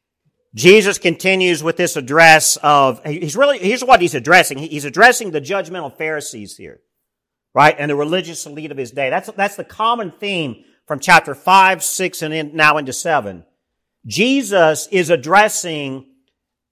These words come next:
the Pharisaical attitudes of the day. The ones who had authority, quote unquote, to pass judgment on the poor people,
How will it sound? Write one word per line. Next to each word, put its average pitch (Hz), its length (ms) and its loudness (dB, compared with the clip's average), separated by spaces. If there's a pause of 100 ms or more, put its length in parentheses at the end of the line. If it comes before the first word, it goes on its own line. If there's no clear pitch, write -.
the 156 100 0
Pharisaical 196 1040 0
attitudes 147 720 2
of 127 140 -6
the 117 80 -14
day. 117 480 -2 (1040)
The 151 80 2
ones 190 420 4
who 180 180 -14
had 170 340 4
authority, 160 760 4
quote 156 280 -6
unquote, 143 580 -6 (180)
to 214 120 0
pass 190 360 6
judgment 165 760 2
on 180 440 -4 (240)
the 180 100 0
poor 247 300 6
people, 151 640 -8